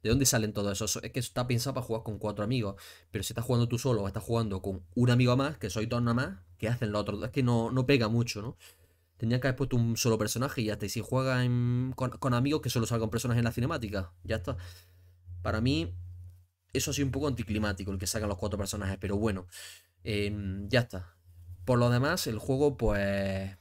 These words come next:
pues bien, uno más del montón. Muy bonito los, los paisajes, pero, tío, si os gustan los juegos de zombies, pues mira, igual podéis disfrutarlo un poco, pero es muy coñazo. Os recomiendo otro, os recomiendo otros ti-, otros títulos. Y ya lo he dicho mil veces,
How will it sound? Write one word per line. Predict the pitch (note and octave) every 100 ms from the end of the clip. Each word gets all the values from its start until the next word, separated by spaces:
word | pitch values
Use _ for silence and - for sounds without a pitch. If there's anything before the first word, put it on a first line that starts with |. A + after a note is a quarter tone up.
| -
pues | G#2
bien, | G#2 F#2+
uno | G#2 A#2+ G#2+
más | G#2
del | G2+
montón. | G2+ G2+ G#2+ F3+ A3+ A3+ _ _ _ - -
Muy | A#2 B2
bonito | G#2 A#2 A#2
los, | G2+ G2+ G2 G2+
los | G2
paisajes, | G#2+ A2 G#3 - G2+
pero, | G#2+ G2+ G2+
tío, | G2+ F#2+ - - - - - - - - _ _ _ _ _ _ -
si |
os | A#2
gustan | D#3 E3
los | C3
juegos | C#3 C3+
de | B2+
zombies, | D#3 D#3 A#2+
pues | A2
mira, | A2+ G2+
igual | G#2 A#2+ B2
podéis | B2+ B2+
disfrutarlo | A2+ A2 G2+ F#2+
un | F#2+
poco, | G2+ G2
pero | G2 G#2
es |
muy | G#2+ G2+
coñazo. | G2 G#2 - G2
Os |
recomiendo | G#2 G#2 A#2+ B2 G#2
otro, | F#2 F#2 F2
os | -
recomiendo | G2+ G2+ A2+
otros | A2 G#2+
ti-, | B2
otros | A2+ A2+ G2+
títulos. | B2+ C#3 E3 - - - - _ _ _ -
Y | G2+
ya | G#2+
lo |
he | G2
dicho | G2 G2+
mil | G2
veces, | C#3 -